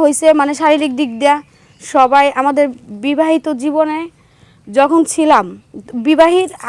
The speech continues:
আগেই ভালো ছিলাম, যখন ওর সঙ্গে আমার বিবাহ হয়ে গেল, তখন থেকে আমাদের কপালে দুর্গতি শুরু হয়ে গেল। ও বিয়ের আগে ভালো ছিল, মানে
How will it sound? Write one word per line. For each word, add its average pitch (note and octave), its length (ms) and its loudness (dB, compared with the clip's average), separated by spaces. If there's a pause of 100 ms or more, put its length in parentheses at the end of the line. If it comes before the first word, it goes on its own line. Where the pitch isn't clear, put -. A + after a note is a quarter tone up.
আগেই E4 280 0 (420)
ভালো C4 240 2
ছিলাম, A3 240 -4 (440)
যখন C4 260 -2
ওর D4+ 100 -2
সঙ্গে E4 200 -2
আমার D4 200 0
বিবাহ C#4+ 200 0 (120)
হয়ে D4+ 200 6
গেল, A#3 140 0 (500)
তখন C4+ 360 2
থেকে F4 220 -2
আমাদের C4+ 340 0
কপালে A#3 340 -2 (840)
দুর্গতি B3+ 500 -2
শুরু G#3+ 200 -2
হয়ে G3 160 -4
গেল। - 140 -14 (960)
ও C4 40 0 (120)
বিয়ের F4+ 260 4
আগে D4+ 200 2
ভালো A#3 140 0 (100)
ছিল, G3 140 -12 (540)
মানে C4 120 0